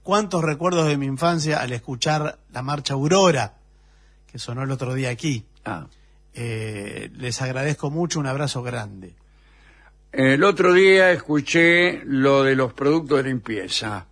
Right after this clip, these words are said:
Speaker 1: Sí.
Speaker 2: "En casa había, cuando era chica,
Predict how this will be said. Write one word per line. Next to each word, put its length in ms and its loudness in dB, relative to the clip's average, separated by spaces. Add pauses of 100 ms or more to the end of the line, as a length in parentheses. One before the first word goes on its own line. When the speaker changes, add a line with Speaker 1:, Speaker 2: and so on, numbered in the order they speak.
(260)
Speaker 1:
Sí. 300 -8
Speaker 2:
"En 180 4
casa 340 4
había, 280 4
cuando 180 4
era 160 6
chica, 800 2